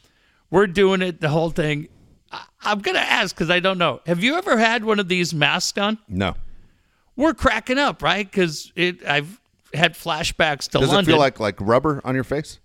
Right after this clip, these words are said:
Speaker 1: Well, at the time, it just feels like you're just putting, like, shaving cream on.
Speaker 2: Yeah.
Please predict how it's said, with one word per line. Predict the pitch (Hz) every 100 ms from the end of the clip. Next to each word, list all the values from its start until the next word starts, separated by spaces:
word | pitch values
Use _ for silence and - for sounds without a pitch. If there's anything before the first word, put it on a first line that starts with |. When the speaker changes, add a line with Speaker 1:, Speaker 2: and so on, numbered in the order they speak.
| _
Speaker 1:
Well, | 175 226 208
at | 196
the | 180
time, | - 359 466
it | 147
just | - 175 -
feels | 196 190 180
like | 185 156 135
you're | 160
just | 147 170 165 147 - _ -
putting, | 190 180 175
like, | 165 151 139
shaving | - 233 330 226 127
cream | - 104 95
on. | 90 95
Speaker 2:
Yeah. | 95